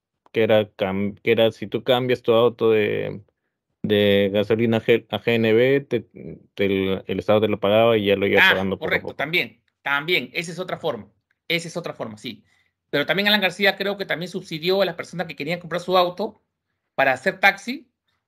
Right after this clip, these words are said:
Speaker 2: en el gobierno, gobierno que al final les, les salió más caro. <laughs>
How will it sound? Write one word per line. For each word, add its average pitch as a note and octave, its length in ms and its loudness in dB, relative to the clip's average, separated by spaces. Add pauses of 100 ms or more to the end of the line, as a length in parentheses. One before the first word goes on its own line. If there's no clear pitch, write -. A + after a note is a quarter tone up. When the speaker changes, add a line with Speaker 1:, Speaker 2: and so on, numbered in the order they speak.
(220)
Speaker 2:
en D3+ 120 -8
el D3+ 60 -8
gobierno, E3+ 260 -2
gobierno G#3+ 340 2
que G3+ 80 -6
al D#3 60 -6
final E3+ 220 0
les, F3 180 -4
les D3 100 -10
salió D3+ 220 -4
más F3 140 -2
caro. - 300 0
<laughs> - 300 -12